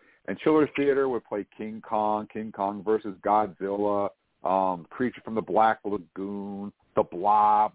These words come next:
The Thing, all these classic, classic sci-fi movies that I would love to watch as a kid. Well, one night I got up, up at midnight and I snuck downstairs and I turned on Chiller Theater,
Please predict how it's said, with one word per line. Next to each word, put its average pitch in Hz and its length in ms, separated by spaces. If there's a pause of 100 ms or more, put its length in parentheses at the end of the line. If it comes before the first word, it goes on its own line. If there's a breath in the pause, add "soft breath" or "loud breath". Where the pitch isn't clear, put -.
The 117 100 (160)
Thing, 101 460
all 117 180
these 113 140 (180)
classic, 101 460 (560)
classic - 320 (180)
sci-fi 104 480
movies 95 300 (460)
that 113 160
I 117 100
would 117 160
love 110 200
to 98 160
watch 101 220 (100)
as 98 140
a - 240
kid. - 220 (720)
Well, 135 140
one 180 200
night 170 220
I 143 160
got 143 220
up, 143 140 (220)
up 131 220 (260)
at 120 160
midnight 117 420
and 110 80
I 98 120 (160)
snuck - 240
downstairs 113 500
and 104 80
I 98 100
turned 127 260
on 120 200
Chiller 123 260 (100)
Theater, 120 480